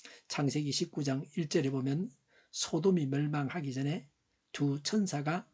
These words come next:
소돔에 이르렀습니다. 누가복음 이십사 장 사 절에는 부활주일 아침에 여인들이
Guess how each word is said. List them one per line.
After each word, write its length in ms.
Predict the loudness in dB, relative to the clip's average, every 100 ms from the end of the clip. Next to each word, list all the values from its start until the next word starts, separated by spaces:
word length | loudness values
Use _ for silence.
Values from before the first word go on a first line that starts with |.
| _ -10
소돔에 640 | -4 0 2 4 2 -2 _ _
이르렀습니다. 1000 | 0 4 4 2 -2 -4 -6 -6 -10 -14 _ _ _ _ _ _ _ _ _ -20 -20 -20 -20 -6
누가복음 520 | 2 4 6 4 2
이십사 400 | 2 0 0 -4
장 220 | -2 -2 -4
사 220 | -4 -4
절에는 420 | 0 2 2 -2 -4 _ _ _ _ _ _ _ _
부활주일 760 | 6 6 6 2 2 4 4 2
아침에 560 | -4 -4 -2 -4 -6 _ _ _ _ _ _ 2
여인들이 680 | 6 6 6 2 2 2 0